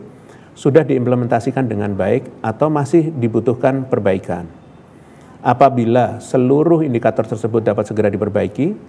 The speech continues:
bukan tidak mungkin masing-masing wilayah nantinya dapat siap melakukan pembukaan kembali secara bertahap tanpa berdampak pada kenaikan kasus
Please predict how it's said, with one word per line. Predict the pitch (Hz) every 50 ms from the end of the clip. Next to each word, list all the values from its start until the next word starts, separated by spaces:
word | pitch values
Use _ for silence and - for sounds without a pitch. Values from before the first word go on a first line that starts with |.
| - - - - -
bukan | - 123 127 - 160 127
tidak | 120 139 127 117 107
mungkin | 104 117 117 107 104 - 165 180
masing-masing | 151 113 - 117 117 117 107 107 - 120 113
wilayah | 107 104 98 98 90 98 110 127
nantinya | 127 131 104 101 92 - 90 82 90 104 127 139
dapat | 113 98 - 110 110 -
siap | - - 139 143 135 - - - - - - - - -
melakukan | 113 107 104 107 110 104 104 117 117 110
pembukaan | - 107 104 98 98 - 92 104 104 104
kembali | 110 107 101 98 98 101 110 120 127 127 127 - - - - -
secara | - 120 - - 135 135 147 143
bertahap | 123 123 123 131 120 117 127 143 151 - - - - - - - - - -
tanpa | 131 151 156 147 156 147
berdampak | 131 117 113 110 107 101 101 101 123 127 127 - - - -
pada | 107 101 104 101
kenaikan | - - 107 107 107 101 - 101 107 104
kasus | - 101 101 - - 123 117 123